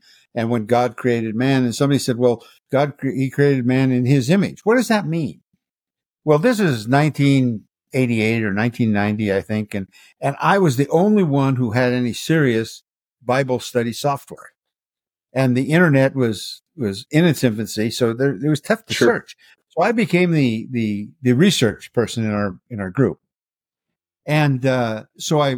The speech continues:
Speaker 1: I read it and I reread it and I re-reread it and I re-re-re-reread it and I, I, I searched as much as I could. And I came to the conclusion that the author of Genesis was talking about the comparison of man to animals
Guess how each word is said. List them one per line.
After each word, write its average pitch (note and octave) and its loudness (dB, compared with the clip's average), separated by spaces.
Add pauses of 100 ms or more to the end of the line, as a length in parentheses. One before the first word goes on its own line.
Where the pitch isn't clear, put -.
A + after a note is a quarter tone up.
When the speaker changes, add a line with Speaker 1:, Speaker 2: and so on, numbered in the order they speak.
(140)
Speaker 1:
I C3 -2
read C3 -2
it F3+ -6
and A2+ -8
I G2 -8
reread D3 0
it D#3+ -4
and A2 -6
I G2+ -4
re-reread C3+ 0
it C#3+ -4
and A2+ -6
I G#2 -2
re-re-re-reread C3 2
it C#3+ -2
and G2+ -6
I, F2+ -8 (400)
I, G#2 -2 (140)
I G2+ -4
searched D3+ 0
as A2+ -2
much D3 -2
as C3 -4
I B2 4
could. B2 0 (600)
And D3+ 0
I D#3 2
came G#3 0
to F3+ -4
the D#3+ -2
conclusion D3+ -2
that A#2+ -6
the B2 0
author C#3+ 0
of G#2+ -6
Genesis D3 -4
was A#2 -6
talking C#3 -4
about A#2+ 0 (840)
the C#3+ -4
comparison D#3 0
of B2 0
man D#3 2
to C#3+ 0
animals D#3+ -4